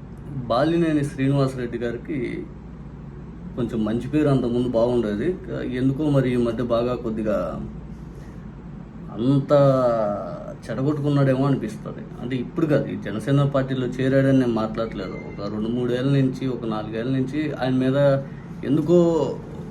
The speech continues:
అప్పుడు ప్రజలు ఆయన్ని నిస్వార్థంగా ఆయన మీద ప్రేమ చూపించేవాళ్ళు. కొద్ది క్రమేణా, క్రమేణా ఆయన మీద ఎందుకో నెగిటివ్ ఫీడ్‌బ్యాక్ అనేది ఎక్కువ ఉంది. In fact, నేను కూడా బాలినేని శ్రీనివాసరెడ్డి గారికి అభిమానినే. ఆ, అప్పట్లో మా స్కూల్కి రెగ్యులర్గా ఆయన విజిట్ చేసేవాడు.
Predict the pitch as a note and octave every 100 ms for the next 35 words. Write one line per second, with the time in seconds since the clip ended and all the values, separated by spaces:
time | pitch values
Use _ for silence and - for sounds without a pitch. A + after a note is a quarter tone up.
0 | - - - - - D3 D3 C#3+ C#3 C3+
1 | B2 - - C3 C3+ D#3+ F3 E3 D3+ D3+
2 | E3 D3+ B2+ C3 D#3 D#3 D#3 E3 E3 D#3+
3 | C#3+ C#3+ C#3 C3 C#3+ C3+ A#2+ A2+ G#2+ A2+
4 | A#2+ D3 C3+ C#3 D3 D3 C#3 D#3 F3 E3+
5 | D#3 E3 E3+ D3+ C#3+ D3+ D3+ C#3 D3 D#3+
6 | D3+ C#3+ E3+ E3+ D3 C#3 C3+ C#3 C#3 C#3
7 | D#3+ C3 G2+ - - - - - - C3+
8 | C3+ C3 C3 D3+ E3 E3 D#3 D#3 D#3 D#3
9 | D3 C#3+ C#3+ C#3+ C#3+ C3+ C3 B2+ B2 A#2+
10 | A2+ B2 A2 F2+ - - - - - -
11 | - - - - - A2+ A2 G2 E2+ C#2
12 | - F#2+ B2+ B2+ A#2+ A#2 A2+ C3+ B2+ B2+
13 | A#2+ A#2+ A#2+ B2 A#2+ A2+ A#2+ A2 A2+ G#2+
14 | A2 A2 A2 G#2